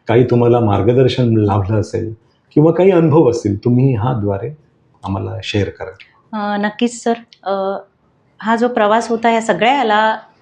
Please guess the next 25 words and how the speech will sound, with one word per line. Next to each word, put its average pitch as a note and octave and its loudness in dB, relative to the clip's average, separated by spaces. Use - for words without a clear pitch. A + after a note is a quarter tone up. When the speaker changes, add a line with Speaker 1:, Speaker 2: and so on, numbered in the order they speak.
Speaker 2:
सुरुवात G#3+ 4
ही A3+ 4
जी A3 -2
झाली G#3+ 0
ती A3 -2
वीस G#3+ -2
मार्च, A#3 0
तेरा B3+ 0
मार्चला E4 4
लॉकडाऊन C#4 2
लागला A#3+ 2
आणि E4+ 2
वीस E4 4
तारखेला D4+ 4
मी C#4+ 6
हे C#4 6
माझं A#3 2
जे, D4+ 2
अ, G3+ 2
कंपोझिशन A3 -2
होतं, F#3 -8
फॉर्म्युलेशन G#3 -2
होतं, F#3 -2
त्या C4 2
सगळ्या B3+ 0